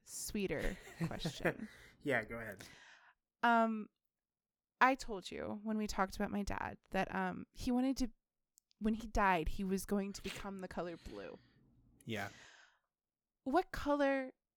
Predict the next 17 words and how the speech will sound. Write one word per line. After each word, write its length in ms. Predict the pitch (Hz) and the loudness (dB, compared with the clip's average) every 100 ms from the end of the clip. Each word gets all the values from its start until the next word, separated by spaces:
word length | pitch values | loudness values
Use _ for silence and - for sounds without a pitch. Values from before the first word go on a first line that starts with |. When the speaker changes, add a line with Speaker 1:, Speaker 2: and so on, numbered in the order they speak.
| - | -6
Speaker 1:
would 180 | 226 202 | -4 0
your 140 | 226 | 0
mom 420 | 208 196 185 185 | 0 0 -2 -4
have 200 | 190 208 - | -6 -12 -14
been? 340 | - 78 - 214 _ _ _ _ _ _ _ | -14 -14 -16 -20 _ _ _ _ _ _ _
What 160 | - 247 | -4 -4
color 320 | - 285 294 | 0 2 2
would 160 | 254 247 | 2 2
she 180 | - 233 | 0 0
want 300 | 202 190 - - | 0 0 -4 -10
to 120 | 190 | -8
be? 340 | 151 120 202 _ _ | -8 -10 -14 _ _
Speaker 2:
Oh, 240 | - 139 107 - | 2 2 2 2
purple. 380 | 135 113 98 - _ _ _ - - _ | 2 2 -2 -8 _ _ _ -20 -20 _
Easily 540 | 240 226 214 151 123 117 | 6 8 8 6 2 2
purple. 140 | 190 214 | 0 -2
Speaker 1:
Purple? 300 | 214 240 | 0 -2